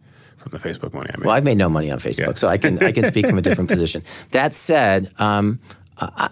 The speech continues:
Speaker 2: I think that, um, these issues of addiction are quite real.
Speaker 1: Yeah.
Speaker 2: And, uh, um,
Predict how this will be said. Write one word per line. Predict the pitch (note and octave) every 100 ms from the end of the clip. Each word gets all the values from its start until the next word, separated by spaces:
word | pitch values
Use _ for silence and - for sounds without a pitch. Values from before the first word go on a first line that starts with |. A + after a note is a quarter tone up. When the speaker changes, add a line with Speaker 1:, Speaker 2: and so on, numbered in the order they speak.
| -
Speaker 2:
I | C#3
think | D#3+ E3 D#3 -
that, | B2+ A#2 G#2 G2 -
um, | G2+ G2 F#2 -
these | A2 D#3+
issues | F#3+ - G3
of | D#3+
addiction | A#2+ B2+ C3 -
are | A2+
quite | - B2
real. | A2+ C3+ E2
Speaker 1:
Yeah. | G2 - - A2+
Speaker 2:
And, | G#2 G#2 G2+ -
uh, | G#2 F#2+ F#2+ - - - - -
um, | G2+ G2 G2 F#2 F#2+